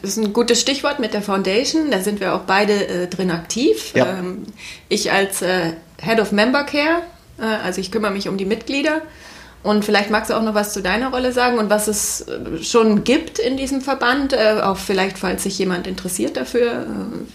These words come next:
Speaker 1: wie, wie der im Moment aussieht.
Speaker 2: Also meine Rolle ist die des Präsidenten.
Speaker 1: Mhm.
Speaker 2: Außerdem haben wir noch einen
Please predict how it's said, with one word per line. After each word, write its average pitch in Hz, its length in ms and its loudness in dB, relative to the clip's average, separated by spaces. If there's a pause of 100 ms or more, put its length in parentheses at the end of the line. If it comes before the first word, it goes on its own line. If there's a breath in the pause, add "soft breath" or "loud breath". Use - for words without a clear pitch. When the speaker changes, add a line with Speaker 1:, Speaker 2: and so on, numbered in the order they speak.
Speaker 1:
wie, 214 240 0
wie 202 120 2
der 208 140 4
im 202 60 2
Moment 185 300 2
aussieht. 240 580 -2 (500 loud breath)
Speaker 2:
Also 135 160 4
meine 156 240 4
Rolle 156 260 4
ist 135 160 0
die 151 80 0
des 160 140 -2
Präsidenten. 127 600 -2
Speaker 1:
Mhm. 226 60 -2
Speaker 2:
Außerdem 139 300 0
haben 131 80 0
wir 120 80 0
noch 120 160 -2
einen 117 200 -4